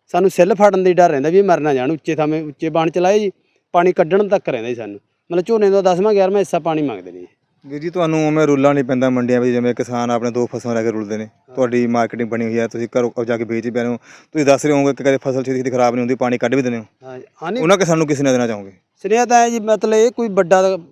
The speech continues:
Speaker 1: ਵੱਡੇ ਪੱਧਰ 'ਤੇ ਖੇਤੀ ਤਾਂ ਹੈ ਨਹੀਂ ਜੀ ਇਹ।
Speaker 2: ਹੂੰ।
Speaker 1: ਮਤਲਬ ਇਹ ਸਾਰੇ ਖੇਤ ਚਲਾ ਲਈਏ ਆਪਣੇ, ਕੋਈ ਮੰਡੀ ਬੋਰਡ ਰਾਹੀਂ ਵਿਕ ਜੂ। ਇਹ ਤਾਂ ਮਤਲਬ ਛੋਟੇ ਕਿਸਾਨ, ਮਿਹਨਤ ਆਪ ਕਰਨ ਵਾਲਾ, ਉਹ ਕਿਸਾਨ ਇਹਦੇ ਅੱਗੇ ਆਵੇ। ਮਤਲਬ ਥੋੜ੍ਹੇ ਤੋਂ ਸ਼ੁਰੂ ਕਰਕੇ, ਜਿਵੇਂ ਜਿਵੇਂ ਉਹਦੇ ਲਿੰਕ ਵੱਧਦੇ ਨੇ,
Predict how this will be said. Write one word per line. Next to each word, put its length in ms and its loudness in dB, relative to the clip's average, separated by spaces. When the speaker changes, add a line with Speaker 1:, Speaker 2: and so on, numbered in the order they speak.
Speaker 1:
ਵੱਡੇ 200 -4
ਪੱਧਰ 240 -2
'ਤੇ 120 -2
ਖੇਤੀ 340 -2
ਤਾਂ 100 2
ਹੈ 120 -6
ਨਹੀਂ 140 -4
ਜੀ 100 -2
ਇਹ। 140 -6
Speaker 2:
ਹੂੰ। 80 -14
Speaker 1:
ਮਤਲਬ 260 -4
ਇਹ 60 -4
ਸਾਰੇ 280 -4
ਖੇਤ 220 -4
ਚਲਾ 240 0
ਲਈਏ 200 -2
ਆਪਣੇ, 300 -4
ਕੋਈ 220 -6
ਮੰਡੀ 260 -4
ਬੋਰਡ 160 -2
ਰਾਹੀਂ 140 -2
ਵਿਕ 180 -4
ਜੂ। 200 -6
ਇਹ 100 -4
ਤਾਂ 80 2
ਮਤਲਬ 220 2
ਛੋਟੇ 420 2
ਕਿਸਾਨ, 720 -6
ਮਿਹਨਤ 340 -2
ਆਪ 240 0
ਕਰਨ 260 -2
ਵਾਲਾ, 240 -2
ਉਹ 140 0
ਕਿਸਾਨ 360 0
ਇਹਦੇ 200 2
ਅੱਗੇ 220 -2
ਆਵੇ। 240 0
ਮਤਲਬ 300 -4
ਥੋੜ੍ਹੇ 240 -2
ਤੋਂ 80 -2
ਸ਼ੁਰੂ 180 -4
ਕਰਕੇ, 320 -2
ਜਿਵੇਂ 180 -4
ਜਿਵੇਂ 120 -2
ਉਹਦੇ 120 -4
ਲਿੰਕ 240 -6
ਵੱਧਦੇ 280 -4
ਨੇ, 160 -4